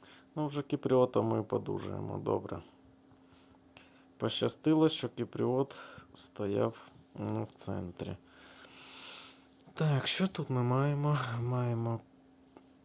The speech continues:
Лікаря по центру бафає. Два червоних, два синіх. Два зелених, тобто. Може тоді червоних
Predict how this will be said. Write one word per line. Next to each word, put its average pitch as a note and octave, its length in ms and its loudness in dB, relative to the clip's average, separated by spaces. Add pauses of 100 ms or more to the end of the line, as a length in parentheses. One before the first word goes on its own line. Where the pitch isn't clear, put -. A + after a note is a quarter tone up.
(1200)
Лікаря A2 460 2
по A2 160 -2
центру E3 480 0
бафає. C#3 720 0 (280)
Два G#2 420 -2
червоних, A#2 640 -2
два G#2 280 -2
синіх. F#2 600 -8 (1040)
Два A2 260 -4
зелених, G#2+ 520 -2
тобто. - 420 -14 (720)
Може A2 380 -2
тоді G#2 300 -2
червоних A2+ 840 -4